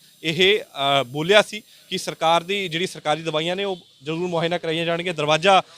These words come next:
ਆਪਣੇ ਮੁਲਾਜ਼ਮਾਂ ਲਈ ਜ਼ਰੂਰ ਖੁੱਲ੍ਹ ਰਿਹਾ, ਲੇਕਿਨ ਇਸ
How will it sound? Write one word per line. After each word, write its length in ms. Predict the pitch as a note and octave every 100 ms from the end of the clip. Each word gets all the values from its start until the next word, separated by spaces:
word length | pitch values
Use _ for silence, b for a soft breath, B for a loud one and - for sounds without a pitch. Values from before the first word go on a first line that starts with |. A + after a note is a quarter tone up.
| B
ਆਪਣੇ 300 | E3+ E3+ A3+
ਮੁਲਾਜ਼ਮਾਂ 400 | A3 F#3+ F#3 G3
ਲਈ 100 | G3+
ਜ਼ਰੂਰ 260 | F#3+ F#3 G#3
ਖੁੱਲ੍ਹ 200 | G3 F3
ਰਿਹਾ, 200 | F#3 G3+ - B B C3+
ਲੇਕਿਨ 320 | D#3+ F#3+ G3 G3 F#3 -
ਇਸ 220 | F#3 -